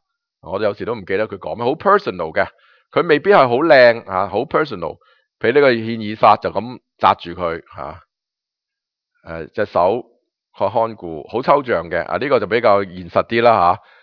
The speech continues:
即係有隻羊，有天使，但係嗰隻雲呢，就好似神嘅手。嗰啲色彩呢，係要你自己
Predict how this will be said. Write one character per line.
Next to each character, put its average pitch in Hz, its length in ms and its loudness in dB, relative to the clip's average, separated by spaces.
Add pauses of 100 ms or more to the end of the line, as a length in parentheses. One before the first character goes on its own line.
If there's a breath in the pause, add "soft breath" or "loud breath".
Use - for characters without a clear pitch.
(180 soft breath)
即 - 80 -14
係 98 220 -6
有 87 120 -8
隻 98 220 -10
羊， 78 340 -8 (800)
有 90 340 -10
天 110 300 -18
使， 85 300 -14
但 82 200 -6
係 87 60 -12
嗰 104 120 -4
隻 110 140 -4
雲 82 360 -8
呢， 104 160 -6
就 85 140 -8
好 98 100 -10
似 80 300 -14
神 - 200 -16
嘅 78 140 -16
手。 - 200 -16 (1000)
嗰 110 60 -8
啲 127 100 -4
色 131 140 -6
彩 98 320 0
呢， 110 140 2
係 87 240 -4
要 85 160 -12
你 80 120 -12
自 80 160 -18
己 92 200 -10